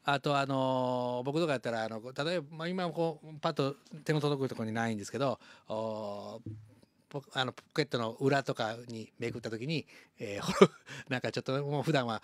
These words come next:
あー、蛇の皮とかね、いろいろ使ってるんですけどね、あのー、こういう風なね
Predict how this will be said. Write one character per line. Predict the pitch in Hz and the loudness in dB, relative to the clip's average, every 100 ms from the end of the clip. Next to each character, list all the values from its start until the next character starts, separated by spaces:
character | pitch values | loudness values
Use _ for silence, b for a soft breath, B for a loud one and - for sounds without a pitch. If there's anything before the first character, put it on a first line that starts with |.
| B | B
あ | 120 113 113 | -4 -2 -2
ー、 | |
蛇 | - 143 143 | 4 4 4
の | 131 | 0
皮 | 110 113 | 0 -2
と | - | -4
か | 110 | -4
ね、 | 143 147 B B | -6 -8 B B
い | 117 | -4
ろ | |
い | 110 | -2
ろ | |
使 | - 120 | 0 -2
っ | |
て | 113 | -2
る | |
ん | 110 | -4
で | |
す | 104 | -4
け | |
ど | 107 | -4
ね、 | 113 - B B B B - | -6 -10 B B B B -6
あ | 110 | -2
の | 107 101 101 98 92 - _ _ _ _ _ _ _ - - | -2 -2 -4 -8 -10 -16 _ _ _ _ _ _ _ -20 -12
ー、 | - | -2
こ | 117 | 2
う | 110 | 2
い | 107 | 2
う | 104 | 0
風 | 104 | -2
な | 101 98 | -2 -2
ね | 147 117 | -2 -4